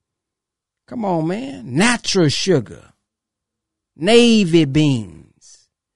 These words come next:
Red beans. Black beans. Brown lentils.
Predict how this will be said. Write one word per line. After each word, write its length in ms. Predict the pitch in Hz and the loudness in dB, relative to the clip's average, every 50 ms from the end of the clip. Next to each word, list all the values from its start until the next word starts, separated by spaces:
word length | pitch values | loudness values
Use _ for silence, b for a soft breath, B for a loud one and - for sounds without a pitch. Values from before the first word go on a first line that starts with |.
| _ _ _ _ | _ _ _ _
Red 680 | 139 165 214 247 240 240 226 208 190 180 160 131 127 | -2 2 4 6 8 8 8 8 8 6 4 2 0
beans. 960 | 131 160 156 143 131 120 113 104 98 87 76 _ _ _ _ - - - - _ _ _ _ _ _ _ | 0 0 0 0 -2 -4 -6 -10 -16 -20 -20 _ _ _ _ -20 -20 -20 -20 _ _ _ _ _ _ _
Black 400 | 120 123 190 247 247 240 214 143 135 131 131 | -6 -2 2 2 2 2 2 -2 -6 -8 -2
beans. 960 | 143 180 175 160 143 127 110 98 76 69 64 _ _ _ _ _ _ _ _ _ _ _ _ _ _ _ _ _ - | 0 2 2 2 2 0 -2 -6 -10 -16 -20 _ _ _ _ _ _ _ _ _ _ _ _ _ _ _ _ _ -8
Brown 560 | 120 147 202 240 247 240 240 233 226 220 220 | -2 0 2 4 4 4 4 4 4 2 2
lentils. 840 | 226 226 180 147 127 - - 117 101 - - - - - - - - | 2 2 2 0 -2 -4 -10 -12 -14 -14 -18 -20 -20 -20 -20 -20 -20